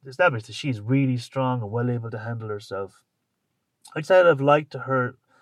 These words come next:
even to help Jim, although maybe that mightn't have helped, uh, you know, it might have lost that emotion of where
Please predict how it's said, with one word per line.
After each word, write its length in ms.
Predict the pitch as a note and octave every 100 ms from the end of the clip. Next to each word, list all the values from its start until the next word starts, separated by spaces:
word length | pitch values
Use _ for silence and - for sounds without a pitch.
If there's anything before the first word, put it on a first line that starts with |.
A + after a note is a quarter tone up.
| _ _ _
even 220 | A#2+ D#3
to 80 | C3+
help 380 | A#2+ - F3 E3+ - _
Jim, 320 | B2 G2 E2+ _ -
although 320 | D3 D#3+ D3+
maybe 280 | D3+ E3+ D#3
that 180 | D3 C3+
mightn't 280 | C#3 B2+
have 120 | B2 -
helped, 520 | B2 A#2 _ - - _ -
uh, 840 | A#2 G#2+ G#2 G2+ G2 F#2+ G2 F#2+ - _
you 100 | B2
know, 100 | B2
it 260 | A#2+ A#2 A#2
might 180 | B2+ A#2+
have 100 | A2
lost 300 | A#2 A#2+ -
that 100 | A2+
emotion 560 | G#2+ A2+ A#2 - A2
of 100 | G#2
where 300 | G2+ G#2+ G#2